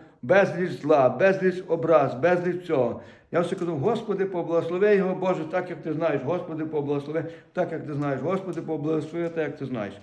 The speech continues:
Бог може поблагословити так, що і послати кару,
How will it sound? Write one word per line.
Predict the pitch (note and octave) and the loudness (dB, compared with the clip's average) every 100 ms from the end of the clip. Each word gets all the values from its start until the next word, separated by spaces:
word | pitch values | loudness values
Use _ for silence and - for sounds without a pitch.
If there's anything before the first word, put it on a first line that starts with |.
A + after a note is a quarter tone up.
| - _ _ _ _ _ _ _ _ _ _ _ _ _ - | -20 _ _ _ _ _ _ _ _ _ _ _ _ _ -4
Бог | C3+ E3 | -2 0
може | D#3+ D3+ D3+ | -2 -2 -4
поблагословити | D3+ B2 C3+ C3 C3 C#3+ D#3+ C3+ | -4 -4 -2 -2 2 2 2 0
так, | - G#3 A3+ - - _ _ _ _ _ _ _ _ _ _ _ _ _ _ _ _ _ | 0 0 -2 -10 -20 _ _ _ _ _ _ _ _ _ _ _ _ _ _ _ _ _
що | - D#3 D#3+ - | -6 0 2 2
і | D3+ | -2
послати | D#3 C#3+ E3+ F#3 G3 | -2 -2 0 0 0
кару, | A#3+ A#3+ C#3 F#2+ | 2 2 2 -4